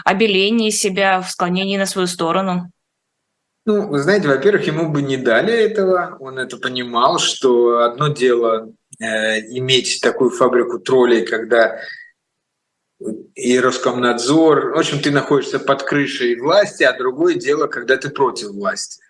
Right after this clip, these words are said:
Speaker 2: Э, потом эти самые тролли, одно дело, для них тоже, одно дело, сколько они берут, э, за то, чтобы работать на власть, э, без риска для себя или для своей свободы, и сколько денег они будут брать,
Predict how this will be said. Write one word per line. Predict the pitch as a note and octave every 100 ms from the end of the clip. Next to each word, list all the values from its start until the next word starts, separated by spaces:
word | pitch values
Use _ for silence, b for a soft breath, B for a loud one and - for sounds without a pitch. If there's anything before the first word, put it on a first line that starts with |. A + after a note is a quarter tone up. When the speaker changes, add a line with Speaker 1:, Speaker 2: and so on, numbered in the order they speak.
| _ _ B B B B _ _ _
Speaker 2:
Э, | A#2 A#2 A2
потом | A2 A#2 C#3 D#3+
эти | D#3 C#3+ C#3
самые | D3+ C#3 C#3 C3
тролли, | - A3 F3+ A#2+
одно | A#2 A2+ C3+
дело, | B2+ C3 B2 A#2
для | B2+ C#3
них | C3 -
тоже, | F#3+ D3+ A2 G#2+ G#2+ G#2 A2+
одно | A2+ C#3
дело, | B2+ C3 A#2+
сколько | - C3+ -
они | B2+ B2+
берут, | A#2+ B2+ B2 A#2 - -
э, | A#2 A#2 A#2
за | A#2
то, | B2 B2+
чтобы | - B2 A#2+
работать | A#2+ A#2+ A#2+ A#2 A#2
на | D3+ G#3
власть, | G#3 F3 D3 - - - B B _ _
э, | A#2+
без | A#2 B2 C3
риска | C#3 B2+ A#2 - A#2+ A2 - -
для | A#2+ A#2 A#2+ A#2+ A#2
себя | - A#2+ A2+ C#3+ D3+
или | B2 A#2
для | A2
своей | A2 - A#2 A2+
свободы, | - A#2 A2+ C#3 D3+ C3 A2+ A2+
и |
сколько | - D3 C#3+ C#3
денег | C3+ C3 C#3 C#3
они | B2+ B2
будут | A#2+ B2 A#2
брать, | A#2 C3 C3+ - -